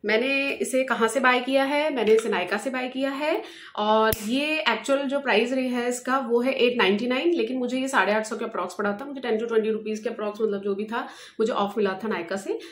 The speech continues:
तो जब भी offer आए तो definitely आप इसे बाय करें, इसे यूज़ करें, अपने स्किन केयर में ज़रूर, ज़रूर डालें।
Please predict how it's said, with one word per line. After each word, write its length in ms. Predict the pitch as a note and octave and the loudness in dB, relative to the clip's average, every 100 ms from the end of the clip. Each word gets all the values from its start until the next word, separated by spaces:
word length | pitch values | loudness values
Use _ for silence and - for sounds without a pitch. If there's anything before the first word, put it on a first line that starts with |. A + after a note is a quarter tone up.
| - | -8
तो 100 | A3+ | -2
जब 140 | A3 A#3 | 0 2
भी 100 | C4 | 2
offer 260 | B3 B3+ | 0 2
आए 160 | B3 C4 | 0 0
तो 120 | B3+ | 0
definitely 400 | A3 A3+ A3 A3+ | -2 -2 -2 -2
आप 60 | G#3+ | -2
इसे 140 | G#3+ | -2
बाय 220 | F#3+ F3+ | -2 -2
करें, 400 | G3 A#3+ C4+ D4 | -2 -4 -4 -6
इसे 180 | G#3+ A#3 | -6 -4
यूज़ 320 | G3 B3+ - | -2 -2 -2
करें, 340 | C#4 C#4 D#4 - | -2 -2 -4 -8
अपने 220 | - A#3+ | -4 -4
स्किन 220 | A#3 A#3 | -2 -2
केयर 180 | A3+ A3 | 0 -2
में 100 | B3 | -2
ज़रूर, 640 | A3 G#3 G3+ G3 C4 C4 | 0 2 4 2 2 0
ज़रूर 320 | G#3+ G#3 A3+ | 2 2 2
डालें। 400 | F#3+ C#3+ - - | 0 -4 -8 -14